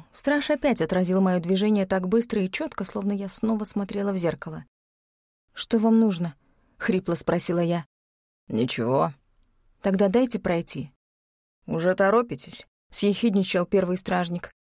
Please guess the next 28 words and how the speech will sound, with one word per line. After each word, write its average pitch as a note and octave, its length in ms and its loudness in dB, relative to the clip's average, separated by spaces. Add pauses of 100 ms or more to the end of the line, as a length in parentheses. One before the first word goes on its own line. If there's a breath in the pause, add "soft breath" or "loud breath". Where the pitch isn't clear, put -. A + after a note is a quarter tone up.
(240)
Второй F4 360 4
прошёл C4 420 2
в A3+ 80 4
зал D#4 300 2
и C#4+ 100 2
принялся A#3+ 580 2
деловито A3+ 480 0
осматриваться. D#3 840 -6 (760)
Мне F#3 200 2
кажется, G#3+ 540 -2 (160)
или F3 240 0
этот - 240 -4
недоумок F#3+ 500 2
решил, F#3 340 -4
что F#3+ 200 -8
со F3+ 160 -4
мной F#3 180 0
можно F3+ 640 -2
заигрывать, F#3 680 2 (320 loud breath)
раз F#3+ 240 0
никакая G3 500 2
я F#3 320 2 (320 soft breath)
не G#3+ 220 6
леди D#3+ 520 4 (160)
по F#3 100 2
наряду F3+ 440 2
и D#3 80 -2
манерам. E3 580 0